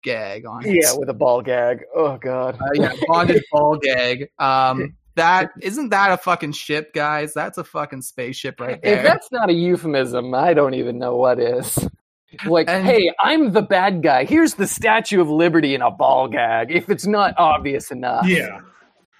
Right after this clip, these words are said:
Speaker 3: That was
Speaker 1: Doctor
Speaker 3: funny. That was just like, "What the <laughs> fuck?" Like, what a visual.
Speaker 1: And, you know, with Doctor Gel, you're thinking, when you're first introduced to him,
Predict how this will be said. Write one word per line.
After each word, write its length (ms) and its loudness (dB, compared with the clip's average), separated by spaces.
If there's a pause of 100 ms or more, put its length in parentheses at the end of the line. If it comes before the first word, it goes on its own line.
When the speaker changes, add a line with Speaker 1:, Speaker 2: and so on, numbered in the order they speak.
(200)
Speaker 3:
That 200 6
was 220 2
Speaker 1:
Doctor 200 2
Speaker 3:
funny. 140 -2
That 180 -2
was 200 2
just 240 -8
like, 180 -2
"What 340 -2
the 160 -2
<laughs> 0 -
fuck?" 600 -4
Like, 300 -2
what 160 -2
a 80 0
visual. 680 -10 (480)
Speaker 1:
And, 160 0
you 80 0
know, 300 2 (180)
with 240 -2
Doctor 380 2
Gel, 300 2
you're 180 -2
thinking, 840 -2
when 140 -6
you're 100 -2
first 280 -2
introduced 400 -4
to 60 -4
him, 100 -6